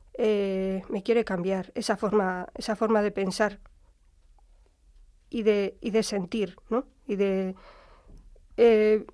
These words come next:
y me explica que no por ahí va a ir mi fel-, mi felicidad. Mi felicidad está en buscar su voluntad. Y es, eh, muchas veces, pues, es difícil verlo, ¿no? Eh,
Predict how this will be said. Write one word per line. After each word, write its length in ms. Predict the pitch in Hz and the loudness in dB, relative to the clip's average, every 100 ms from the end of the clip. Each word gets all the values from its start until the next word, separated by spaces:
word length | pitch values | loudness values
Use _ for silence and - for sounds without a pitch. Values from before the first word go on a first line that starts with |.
| - - - - - | -20 -20 -20 -18 -8
y 100 | 247 | 2
me 80 | 247 | 2
explica 600 | 202 - 269 277 262 - - | 2 0 0 2 0 0 0
que 180 | 220 220 | 2 6
no 240 | 233 240 | 4 4
por 180 | 247 220 | 4 4
ahí 180 | 196 208 | 2 2
va 100 | 202 | 0
a 40 | |
ir 120 | 196 | 2
mi 100 | 196 190 | 2 0
fel-, 200 | 220 - | -4 0
mi 160 | 220 | 0
felicidad. 580 | 208 208 190 190 175 170 - - _ _ - | 0 -4 -4 -6 -8 -8 -14 -20 _ _ -14
Mi 120 | - 190 | -10 -10
felicidad 420 | 220 190 208 214 | -10 -6 -2 -2
está 260 | 208 - 196 | -4 -8 -6
en 60 | |
buscar 500 | 190 185 247 226 190 - | -6 -6 -10 -10 -14 -14
su 140 | - | -6
voluntad. 460 | 190 175 170 - 175 _ _ _ _ - - _ _ _ _ | -4 -4 -8 -12 -16 _ _ _ _ -20 -20 _ _ _ _
Y 140 | 269 208 | -4 0
es, 340 | 220 214 - | 0 0 -4
eh, 420 | - 208 196 190 | -4 -2 -4 -4
muchas 280 | 202 190 220 | -6 -4 -4
veces, 200 | 226 262 | 0 0
pues, 200 | 254 226 | 0 -2
es 100 | 233 | 0
difícil 360 | 220 220 208 185 | -2 -4 -4 0
verlo, 340 | 185 185 175 | 0 0 -2
¿no? 180 | 185 262 - _ _ _ _ _ _ - | -2 -4 -6 _ _ _ _ _ _ -2
Eh, 600 | 220 208 202 196 196 | 0 2 0 -4 -6